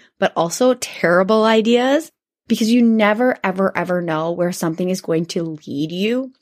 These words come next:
You never know if that terrible idea is going to trigger an idea that is the idea or the solution. And also, sometimes you might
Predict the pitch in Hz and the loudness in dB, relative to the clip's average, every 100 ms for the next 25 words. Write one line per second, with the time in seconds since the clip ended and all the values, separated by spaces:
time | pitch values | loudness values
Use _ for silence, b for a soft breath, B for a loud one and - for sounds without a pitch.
0 | _ _ 220 202 190 196 233 208 180 175 | _ _ 2 4 2 2 2 2 0 0
1 | 175 175 - _ _ _ - 196 185 - | 0 0 -4 _ _ _ -2 0 0 -2
2 | - 208 202 208 202 180 175 185 165 180 | -2 2 2 4 2 2 0 -2 -2 -2
3 | 208 b b b - 185 175 185 180 175 | -2 b b b -2 -2 0 2 2 -2
4 | - 185 175 170 165 _ _ _ _ - | -2 0 0 -2 -8 _ _ _ _ -8
5 | - 214 202 214 208 196 180 165 160 165 | 0 2 4 4 2 2 2 0 -2 0
6 | 165 180 - 180 165 175 165 160 - - | 0 0 -2 -2 0 0 0 -2 -14 -12
7 | 170 170 175 214 190 - 156 151 156 151 | -8 -4 2 4 4 2 0 -2 -2 -4
8 | 143 - 165 165 170 214 208 - 185 180 | -4 -6 -8 -8 0 2 2 0 -2 0
9 | 185 220 262 285 320 - _ _ _ _ | 0 0 0 0 -2 -8 _ _ _ _
10 | 226 233 - 226 302 302 214 190 185 190 | 0 0 0 0 0 2 2 2 2 -2
11 | - _ _ _ - - - 226 247 247 | -8 _ _ _ -16 -4 0 4 4 2
12 | - 165 170 202 196 202 196 180 202 226 | -2 -2 -2 0 2 4 2 2 0 -2